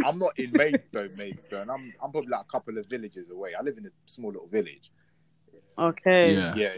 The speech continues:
Speaker 1: yeah.
Speaker 3: Is Maidstone where Gallery is?
Speaker 1: I don't know. I, I, I, I <laughs>
Speaker 2: This guy won't know. <laughs>
Speaker 1: Listen, I know my high street. You know what I mean? I know my high street.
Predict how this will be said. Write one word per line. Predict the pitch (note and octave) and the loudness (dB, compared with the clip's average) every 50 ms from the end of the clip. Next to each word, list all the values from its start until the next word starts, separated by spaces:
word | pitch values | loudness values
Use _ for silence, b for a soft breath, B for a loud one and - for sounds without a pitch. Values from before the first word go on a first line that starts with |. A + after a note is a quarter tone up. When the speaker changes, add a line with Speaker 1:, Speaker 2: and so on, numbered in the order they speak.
| - - | -10 -12
Speaker 1:
yeah. | - - - - _ _ _ _ _ - - | -12 -12 -12 -12 _ _ _ _ _ 0 2
Speaker 3:
Is | A2 G#2+ A2 | 4 6 8
Maidstone | B2 C3 C3+ C3+ B2+ - - B2 A#2+ A#2 A#2 | 10 10 10 8 6 6 6 6 8 10 10
where | A#2 A2+ A2 | 10 10 8
Gallery | G2+ A#2+ A#2+ A#2 G#2 F#2 E2+ E2+ E2+ | 8 8 8 8 6 4 0 -2 -6
is? | E2+ E2+ E2+ - - | -8 -10 -12 -10 -10
Speaker 1:
I | F2 | -10
don't | - - F#2 F2 E2 | -6 -6 -6 -6 -6
know. | F#2 G2 F2+ D#2+ D2 _ _ - | -8 -8 -8 -8 -10 _ _ -12
I, | F2 E2 D2+ - | -12 -10 -8 -6
I, | - F2+ D#3 _ - - | -6 -6 -6 _ -8 -6
I, | F2+ - - - - | -4 -4 -4 -4 -8
I | - F#2+ - - - - - - _ _ _ - - - - - - - - C#3+ C#3 - - - - - - - - - - | -10 -10 -10 -16 -16 -16 -16 -18 _ _ _ -16 -16 -16 -10 -4 -4 -4 -2 -2 -6 -6 -8 -20 -12 -6 -4 0 4 6 6
<laughs> | - | 6
Speaker 2:
This | - C#4+ - | 6 2 2
guy | F#3 A3 A3+ G#3 G3 | 6 6 8 8 8
won't | F#3+ F#3+ F#3 F#3 | 6 6 4 6
know. | F#3 F#3 F#3 F#3 G3 G3+ G3+ D4+ F4+ F#4+ - - B3 - - - | 4 4 4 4 2 2 4 6 6 6 6 6 -2 -10 -10 -4
<laughs> | - - A#4+ - - D5 - - - | 0 0 2 4 4 4 4 4 2
Speaker 1:
Listen, | B2+ B2 B2 - D3+ C3 A#2 | 2 2 2 6 4 4 4
I | A#2+ - A#2+ C3+ | 4 0 2 4
know | D3+ D#3 D3 | 4 4 4
my | C3+ B2+ A#2 | 4 2 2
high | A#2 B2+ C3+ C#3 | 2 0 -2 0
street. | - A#2 B2 A#2+ A2+ A2+ C3 A#2 A2+ - - | 2 2 2 2 0 -2 -4 -6 -6 -10 -10
You | A#2+ A#2+ | -12 -8
know | B2+ A#2+ - | -8 -8 -8
what | - A2+ A2 G2 | -8 -12 -10 -8
I | A2+ | -8
mean? | C3+ | -8
I | |
know | C#3 A#2 | -8 -8
my | F#2 F2+ | -8 -6
high | - B2+ D3 D3 | -4 -4 -4 -4
street. | C3+ - - - C3 C3 C3 C3 C3 | -6 -12 -14 -10 -6 -6 -6 -6 -8